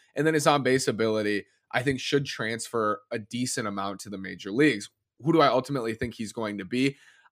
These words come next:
I don't know what he looks like in his best year, but I would guess you're looking at a two, two and a half win player who bounces around, steals bags, gets on base, not gonna hit for much power,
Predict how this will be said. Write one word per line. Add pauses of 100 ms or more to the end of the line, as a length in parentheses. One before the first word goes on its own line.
I
don't
know
what
he
looks
like (180)
in
his
best
year, (400)
but
I
would
guess
you're
looking
at
a
two,
two
and
a
half
win
player (400)
who
bounces
around,
steals
bags,
gets
on
base,
not
gonna
hit
for
much
power,